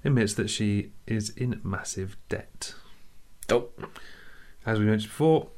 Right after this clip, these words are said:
Speaker 1: she is reckless with her money.
Speaker 2: She is.
Speaker 1: Aisha and Cal hook up in a Cavendish bathroom, but Cal becomes very upset after they get on their period.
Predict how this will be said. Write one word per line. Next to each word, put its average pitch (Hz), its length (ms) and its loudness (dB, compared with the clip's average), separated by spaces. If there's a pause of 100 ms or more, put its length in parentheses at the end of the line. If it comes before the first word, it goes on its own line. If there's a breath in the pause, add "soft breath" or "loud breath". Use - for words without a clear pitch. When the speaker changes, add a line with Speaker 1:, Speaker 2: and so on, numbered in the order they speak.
(100)
Speaker 1:
she - 180 2
is 110 140 4
reckless - 380 0
with 98 80 2
her 98 40 0
money. 87 360 -4
Speaker 2:
She - 240 -2
is. 95 400 0 (1040 loud breath)
Speaker 1:
Aisha 160 320 6
and 139 100 6
Cal 139 280 6
hook 135 200 6
up 135 220 4 (260)
in 120 300 4
a 113 120 2
Cavendish 107 440 0
bathroom, 151 760 6 (280 loud breath)
but - 140 -2
Cal 151 220 6
becomes 117 280 2
very 127 200 6
upset 107 500 2 (120)
after 107 300 0
they 107 160 4
get - 160 -2
on 98 180 -2
their 98 160 -4 (320)
period. 95 420 0